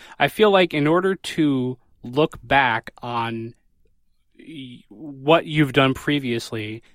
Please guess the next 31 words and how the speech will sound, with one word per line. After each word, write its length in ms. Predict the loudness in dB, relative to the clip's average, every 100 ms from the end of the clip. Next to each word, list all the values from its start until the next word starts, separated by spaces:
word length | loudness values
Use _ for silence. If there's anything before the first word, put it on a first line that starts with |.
| _
and 140 | -4 0
go, 140 | 0
"Holy 400 | 4 4 4 0
shit, 240 | -2 -2
I 20 | -2
never 180 | -2
wanna 200 | -2 -4
do 100 | -2
that 160 | 0 0
again. 300 | 0 -6 -6
I'm 160 | -6 -4
glad 320 | 2 2 2
I'm 100 | 0
who 160 | 2
I 120 | 2 2
am 240 | 0 0
now." 340 | 0 0 -2 -8 -16 -4
Like, 160 | -2 4
that 260 | 4 4 2
is 120 | 0
a 80 | -2
sign 440 | 2 4 4 0
of 200 | -4 -6
intense 520 | -6 -6 -2 -2 -2
personal 460 | -2 -2 -2 -4 -4
growth. 420 | -4 -4 -6 -14 -20 -10
And 100 | -4
a 40 | 2
lot 180 | 2 2
of 40 |
people, 460 | 0 0 0 0